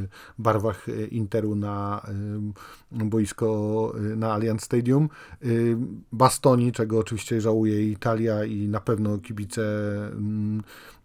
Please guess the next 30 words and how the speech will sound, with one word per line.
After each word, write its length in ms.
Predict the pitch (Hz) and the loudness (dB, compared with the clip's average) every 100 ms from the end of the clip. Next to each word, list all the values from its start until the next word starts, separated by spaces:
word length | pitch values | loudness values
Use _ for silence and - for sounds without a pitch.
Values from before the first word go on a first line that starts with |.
| - 156 | -8 2
Interu, 600 | 131 131 117 117 139 147 - - _ - | 4 6 6 6 4 2 -8 -20 _ 0
też 400 | 117 98 - 117 | 0 0 -6 -2
nie 160 | 117 | -2
będzie 240 | 113 107 113 | 0 -2 -4
na 80 | |
pewno 240 | 104 110 110 | -4 -4 -4
dostępny 400 | 110 127 110 110 | -4 -4 -4 -2
De 120 | 107 | -4
Vrij 380 | - 117 107 104 | -2 0 0 0
za 140 | 113 | -2
niego, 580 | 113 104 113 127 143 147 120 | -2 0 2 2 2 0 -4
y, 220 | 113 117 | -6 -4
i 420 | 151 143 143 139 143 135 127 131 | 0 2 4 6 4 4 0 0
Benjamin 600 | 123 127 117 120 117 113 | 0 0 2 4 2 0
Pavard 500 | - 113 113 95 - | 0 0 0 0 -12
oczywiście, 560 | - 107 101 98 - 98 | -14 -12 -8 -8 -8 -12
to 120 | 104 | -10
jest 120 | 98 | -10
też 160 | - 95 | -8 -6
dłuższy 380 | 98 92 - 92 | -6 -6 -8 -8
ten 240 | 95 95 - - - | -4 -6 -8 -14 2
uraz, 200 | 147 - | 2 2
chociaż 260 | 135 123 | -2 -2
podobno 340 | - 120 127 120 | -2 0 2 0
ma 100 | 110 | -2
szybciej 340 | 127 - 110 | -4 -4 -4
trochę 200 | 110 107 | -2 -4
wrócić 400 | 95 101 123 - | -4 -4 -6 -4
niż 180 | 104 - | -4 -4
się, 340 | 113 107 107 | -4 -2 -2